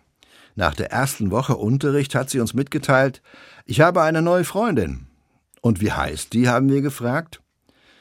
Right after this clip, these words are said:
Als sie dann den Namen ihrer Klassenlehrerin genannt hat, haben wir uns erst mal gewundert und dann gefreut. Was für ein Start, wenn die Erstklässlerin ihre Lehrerin so schätzt,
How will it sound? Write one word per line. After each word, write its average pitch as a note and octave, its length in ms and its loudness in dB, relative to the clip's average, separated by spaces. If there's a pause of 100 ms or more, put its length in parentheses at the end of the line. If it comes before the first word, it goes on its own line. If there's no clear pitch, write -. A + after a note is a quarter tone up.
(180)
Als C#3 240 2
sie C3+ 80 2
dann B2+ 160 4
den A#2 140 4
Namen A#2+ 300 2
ihrer F#2 280 -4
Klassenlehrerin F2 760 -4
genannt G2 360 -2
hat, D#3+ 220 -2 (460)
haben D3+ 180 2
wir D#3 60 6
uns C#3 100 0
erst D3+ 300 -2
mal C#3+ 220 4
gewundert D3 840 2
und A2+ 260 0
dann G#2+ 220 0
gefreut. C2+ 680 -6 (840)
Was A#2 220 -4
für C#3+ 160 -2
ein C3+ 160 0
Start, G#2+ 540 -2 (200)
wenn A2+ 160 2
die A2+ 140 0
Erstklässlerin D3 1000 -2
ihre A2+ 280 0
Lehrerin B2+ 540 2
so B2+ 200 0
schätzt, - 520 -6